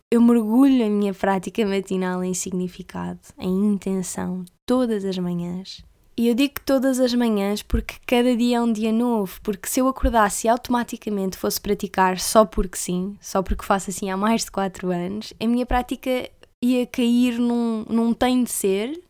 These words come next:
que em mim já não existe e já nem sequer faz sentido.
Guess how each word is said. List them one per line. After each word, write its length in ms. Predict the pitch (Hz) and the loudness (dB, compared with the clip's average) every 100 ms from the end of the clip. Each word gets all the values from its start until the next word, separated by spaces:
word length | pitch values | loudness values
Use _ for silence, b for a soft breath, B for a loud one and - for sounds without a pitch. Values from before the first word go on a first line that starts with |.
| - | -16
que 120 | - | -8
em 40 | 220 | -2
mim 240 | 233 254 | 0 0
já 160 | 247 240 | 0 -2
não 140 | 269 | -2
existe 420 | 311 311 370 - | -2 2 2 0
e 40 | 190 | -4
já 120 | 202 | -6
nem 140 | 220 240 | -6 -6
sequer 220 | - 254 | -8 -6
faz 220 | 233 214 | -4 -4
sentido. 520 | 208 196 190 180 180 | -6 -8 -6 -6 -6